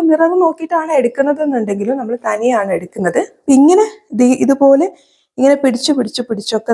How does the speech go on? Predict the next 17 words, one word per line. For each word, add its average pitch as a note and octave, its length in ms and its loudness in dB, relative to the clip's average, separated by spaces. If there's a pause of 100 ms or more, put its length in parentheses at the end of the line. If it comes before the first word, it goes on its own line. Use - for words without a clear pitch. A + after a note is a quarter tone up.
നമ്മൾ G#3 220 2
അളവ് G3+ 260 4
എടുക്കുകയാണെന്നുണ്ടെങ്കിൽ G3 840 -4 (640)
ആ C#4 160 2
അളവ് C4+ 260 2
എന്ത് A3+ 200 2
ചെയ്യും? G#3 200 -6 (240)
എന്തായാലും C4+ 600 2
തെറ്റും. - 300 -8 (420)
അപ്പൊ - 180 0
നമ്മൾ D4+ 220 4
ഇതുപോലെ C#4 300 4 (100)
വെച്ചു. - 240 -8 (840)
ഇതുപോലെ B3+ 340 4
നമ്മൾ B3 240 0
വെച്ചു. G#3+ 240 -8 (160)
ഞാനിപ്പോ C4+ 300 0